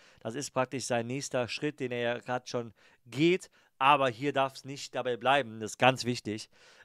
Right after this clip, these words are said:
Ähm, wie gesagt, der macht so auf sich aufmerksam, nimmt den im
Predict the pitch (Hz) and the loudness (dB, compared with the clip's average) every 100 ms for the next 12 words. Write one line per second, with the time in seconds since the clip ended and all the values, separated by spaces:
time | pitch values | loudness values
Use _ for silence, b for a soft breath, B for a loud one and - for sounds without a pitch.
0 | 117 117 117 110 110 104 110 113 123 123 | -2 0 0 -2 -8 -8 -2 6 8 8
1 | 113 117 117 139 131 131 127 131 - 123 | 4 2 2 2 2 0 -2 -4 -2 -4
2 | 127 127 123 143 160 156 147 139 - 123 | -6 -14 -6 -6 2 6 6 4 -6 -8
3 | 117 | -8